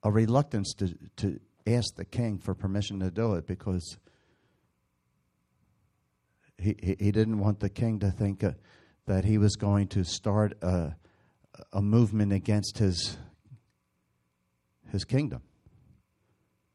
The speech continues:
So,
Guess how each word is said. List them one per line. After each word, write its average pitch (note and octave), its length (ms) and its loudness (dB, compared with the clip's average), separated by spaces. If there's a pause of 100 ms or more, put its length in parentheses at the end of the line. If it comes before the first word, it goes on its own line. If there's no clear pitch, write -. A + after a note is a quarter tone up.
(1900)
So, B2+ 260 2